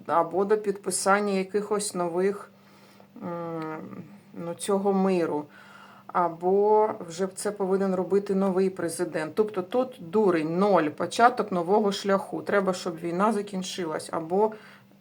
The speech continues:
м, з-, е, щоб не було її на нашій землі.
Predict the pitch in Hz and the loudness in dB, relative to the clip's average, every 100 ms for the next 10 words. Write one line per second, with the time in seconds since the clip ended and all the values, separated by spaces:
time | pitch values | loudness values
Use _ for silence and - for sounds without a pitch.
0 | - 190 175 160 180 185 180 - 180 - | -10 -6 -6 -6 -6 -6 -6 -8 -12 -16
1 | _ _ _ _ _ _ _ _ _ _ | _ _ _ _ _ _ _ _ _ _
2 | _ - - 175 190 190 208 185 165 160 | _ -10 -6 -2 0 2 4 4 2 -2
3 | 160 - 175 170 170 160 | -4 -6 -8 -6 -6 -8